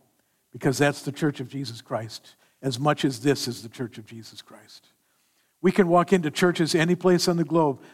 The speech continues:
churches that will proclaim Jesus Christ and preach his word. We can walk in and feel like we are brothers and sisters because we are. That's the universal church.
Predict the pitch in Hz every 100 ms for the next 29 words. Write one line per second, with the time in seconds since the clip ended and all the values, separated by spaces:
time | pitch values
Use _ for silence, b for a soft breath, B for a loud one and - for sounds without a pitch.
0 | B - 180 185 170 165 151 147 - 147
1 | - 175 185 - 180 165 165 - 160 151
2 | 147 - 180 175 175 143 151 151 139 139
3 | b b b b 165 170 143 156 151 160
4 | 143 131 123 160 156 131 - 143 131 117
5 | 135 135 120 127 - 135 127 98 120 131
6 | 101 113 123 - 123 104 110 - _ _
7 | _ - 147 143 - - 143 131 143 135
8 | 120 131 - 123 - 127 117 - - -